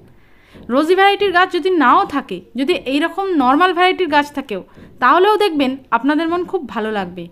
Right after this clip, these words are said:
কেন এই সুন্দর সুন্দর ফুলগুলো আপনাদের মুখে এক চিলতে হাসি এনে দেবে,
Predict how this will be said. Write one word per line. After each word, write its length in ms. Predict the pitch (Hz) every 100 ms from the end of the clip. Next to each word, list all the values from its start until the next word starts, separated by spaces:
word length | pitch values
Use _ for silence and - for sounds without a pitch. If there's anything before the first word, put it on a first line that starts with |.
| - _ -
কেন 140 | 339 381
এই 160 | - 320
সুন্দর 400 | 320 - 330 370 370
সুন্দর 300 | 381 381 381
ফুলগুলো 520 | - 320 330 349 233 214 - - -
আপনাদের 440 | 240 247 330 349
মুখে 320 | 339 294 294 294 311 -
এক 140 | - -
চিলতে 280 | 330 330 370
হাসি 360 | - 233 240 285
এনে 180 | 233 196
দেবে, 240 | 185 170